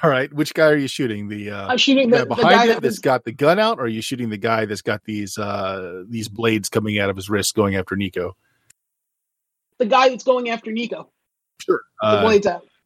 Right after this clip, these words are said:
Speaker 1: yeah, give me a shot. You're probably at medium
Speaker 2: No.
Speaker 1: range. Uh, what did we give you? A s-, a light, medium, or a heavy gun?
Speaker 2: Uh, heavy. A heavy pistol.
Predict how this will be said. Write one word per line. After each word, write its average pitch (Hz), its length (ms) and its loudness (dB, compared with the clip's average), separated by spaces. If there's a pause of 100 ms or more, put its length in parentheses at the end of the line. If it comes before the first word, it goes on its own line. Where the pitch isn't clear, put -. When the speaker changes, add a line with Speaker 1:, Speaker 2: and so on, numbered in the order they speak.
Speaker 1:
yeah, 175 260 0 (280)
give 110 160 -6
me 123 140 -2
a - 20 -2
shot. 151 400 2
You're 143 240 -12
probably 147 260 0
at 120 80 -6
medium 127 440 -4
Speaker 2:
No. 127 100 4
Speaker 1:
range. 131 480 -12
Uh, 104 320 -6
what 110 160 -4
did 120 100 -2
we 113 120 -4
give 101 180 -8
you? 98 140 -10
A - 20 -12
s-, - 260 -12
a 107 80 -12
light, 127 460 0
medium, 127 400 -2
or 104 100 0
a 95 60 -2
heavy 110 240 -2
gun? 98 300 -6 (200)
Speaker 2:
Uh, 262 120 0 (120)
heavy. 214 400 0
A 208 60 0
heavy 214 280 0
pistol. 202 440 -4